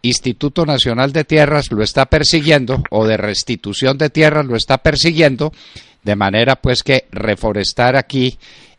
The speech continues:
es una audacia, porque no hay seguridad jurídica y porque no existe esa mentalidad que hay que crear, usted lo dice. Si ese es nuestro gran, eh, ah,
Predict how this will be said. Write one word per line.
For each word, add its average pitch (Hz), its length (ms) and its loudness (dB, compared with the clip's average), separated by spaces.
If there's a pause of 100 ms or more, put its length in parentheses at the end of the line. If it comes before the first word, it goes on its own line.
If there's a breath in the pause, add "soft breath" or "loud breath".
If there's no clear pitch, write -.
es 117 540 0
una 120 520 0
audacia, 107 800 0 (500 soft breath)
porque 95 340 2
no 110 120 0
hay 123 100 2
seguridad 101 580 -2
jurídica 113 560 0
y 90 60 0
porque - 400 0
no 92 160 -2
existe 104 560 -4
esa 101 180 -6
mentalidad 85 720 -4 (280 soft breath)
que 98 140 -4
hay 98 120 0
que 135 160 -4
crear, 139 380 0 (200)
usted 120 220 -4
lo 131 120 0
dice. 143 380 -2 (560 loud breath)
Si - 280 0
ese 147 220 4
es 160 140 -2
nuestro 156 500 0
gran, 156 380 2 (320)
eh, 85 280 -10
ah, 110 200 2